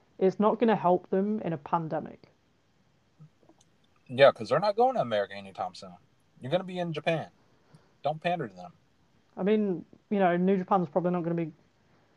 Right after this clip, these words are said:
Speaker 1: going overseas anywhere for, like, at least an-, another year or two.
Speaker 2: Yeah. And if people wanna just go,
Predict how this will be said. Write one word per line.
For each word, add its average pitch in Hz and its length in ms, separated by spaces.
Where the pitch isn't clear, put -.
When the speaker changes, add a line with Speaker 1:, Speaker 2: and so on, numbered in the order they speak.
Speaker 1:
going 175 240
overseas 180 500
anywhere 165 320
for, 156 160
like, 170 140
at 170 80
least 220 200
an-, 156 260
another 175 280
year 170 340
or - 180
two. 180 460
Speaker 2:
Yeah. 113 500
And 113 300
if - 180
people 311 300
wanna 196 220
just 127 260
go, 117 400